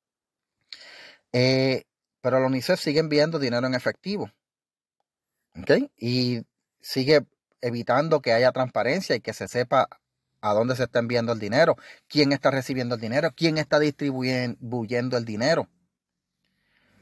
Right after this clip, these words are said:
Pues, ¿qué está pasando? Los hutíes, el grupo terrorista, está enriqueciéndose a través de impuestos o expropiaciones.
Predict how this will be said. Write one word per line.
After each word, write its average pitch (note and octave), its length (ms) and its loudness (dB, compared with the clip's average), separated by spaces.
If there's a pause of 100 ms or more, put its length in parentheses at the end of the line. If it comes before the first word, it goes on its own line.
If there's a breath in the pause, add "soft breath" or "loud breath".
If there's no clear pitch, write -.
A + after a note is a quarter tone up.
(140)
Pues, B2 160 2
¿qué F3+ 120 2
está F#3+ 200 6
pasando? D3 440 2
Los A#2 140 -4
hutíes, D3+ 580 -2 (140)
el - 120 -20
grupo F#2+ 280 -6
terrorista, D#3+ 680 0 (140)
está - 220 -16
enriqueciéndose C#3 800 -2 (540)
a G3 80 -10
través F#2+ 300 -2
de A#2+ 80 -4
impuestos E3+ 560 0 (280)
o G2 80 -16
expropiaciones. G2 880 -2